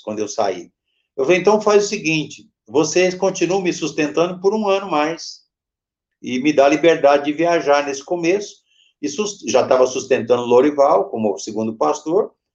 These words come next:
Eu, quando estiver aqui, faço minha parte, quando eu viajar, ele tá aqui. E aceitaram. Então, quer dizer, diluíram aquilo que eles queriam chamar de indenização, é, num sustento,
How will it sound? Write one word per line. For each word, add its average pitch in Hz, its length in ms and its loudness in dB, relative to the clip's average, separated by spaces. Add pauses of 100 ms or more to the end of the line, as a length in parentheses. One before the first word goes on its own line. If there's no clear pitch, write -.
(500)
Eu, 143 200 4
quando 151 180 0
estiver 151 380 2
aqui, 156 200 -2
faço 139 360 0
minha 147 160 0
parte, 151 340 -2
quando 185 140 -6
eu 180 80 -2
viajar, 180 420 2
ele 190 140 -4
tá 233 120 -4
aqui. 180 340 -8
E 240 60 0
aceitaram. 269 680 -4 (1040)
Então, 208 400 0
quer 208 100 6
dizer, 147 340 2
diluíram 208 680 2
aquilo 120 380 -2
que 120 80 -8
eles 110 160 -12
queriam 113 280 -8
chamar 104 380 -6
de 98 120 -10
indenização, 101 880 -4 (640)
é, 165 260 6
num 185 200 0
sustento, 196 920 -2